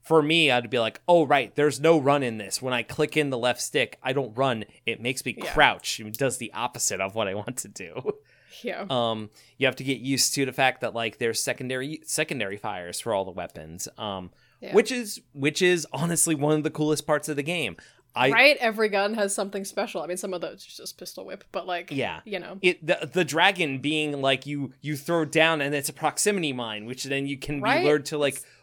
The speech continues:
Speaker 1: lure people in multiplayer to picking it up.
Speaker 2: So good to use that in multiplayer <laughs>
Speaker 1: Mm-hmm.
Speaker 2: to fuck people over.
Speaker 1: Or the la-,
Speaker 2: Classic move.
Speaker 1: or the laptop gun. I,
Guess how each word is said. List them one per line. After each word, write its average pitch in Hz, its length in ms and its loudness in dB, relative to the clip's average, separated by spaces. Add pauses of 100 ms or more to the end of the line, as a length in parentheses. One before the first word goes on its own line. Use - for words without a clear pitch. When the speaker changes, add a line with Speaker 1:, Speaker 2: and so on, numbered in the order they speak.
Speaker 1:
lure 202 440 12
people 185 420 0
in 185 220 2
multiplayer 147 640 2
to 151 160 -10
picking 151 400 -8
it 139 80 0
up. 151 100 4
Speaker 2:
So 233 420 4
good 202 680 -2
to 240 100 -4
use 196 260 -4
that 190 180 -2
in 190 100 -4
multiplayer 196 560 -2
<laughs> - 60 -12
Speaker 1:
Mm-hmm. 156 360 0
Speaker 2:
to - 80 -10
fuck - 340 -6
people 190 280 -6
over. 175 380 -10
Speaker 1:
Or 196 360 6
the 165 100 2
la-, 196 100 8
Speaker 2:
Classic 175 260 0
move. 160 140 -16
Speaker 1:
or 165 160 8
the 170 60 2
laptop 170 520 6
gun. 78 240 -8 (140)
I, 143 140 -2